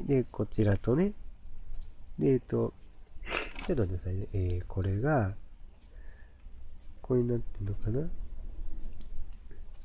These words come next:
いや、えーっとね、これね、組み立てるときって無口になるんですよね。<laughs>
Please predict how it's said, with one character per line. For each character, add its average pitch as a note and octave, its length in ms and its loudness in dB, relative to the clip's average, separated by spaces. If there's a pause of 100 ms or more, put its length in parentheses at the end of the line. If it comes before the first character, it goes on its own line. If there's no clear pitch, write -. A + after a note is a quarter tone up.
(1500)
い A#2 60 4
や、 A#2+ 80 2 (260)
え F#2 580 2
ー - 20 -4
っ - 40 -10 (120)
と G2+ 140 4
ね、 G2 260 4 (800)
こ A#2+ 100 8
れ A2+ 60 10
ね、 G#2+ 140 10
組 D#3+ 200 4
み D#3+ 40 8
立 D#3 140 6
て D3+ 100 10
る C#3+ 80 10
と C3+ 100 8
き - 80 0
っ - 40 -2
て - 80 8
無 E3 160 10
口 A#2+ 260 8
に G#2 60 8
な G2+ 100 10
る G2+ 60 8
ん G2+ 40 8
で G2 100 8
す - 120 2
よ F#2+ 100 8
ね。 G2 240 6 (540)
<laughs> A#2+ 160 2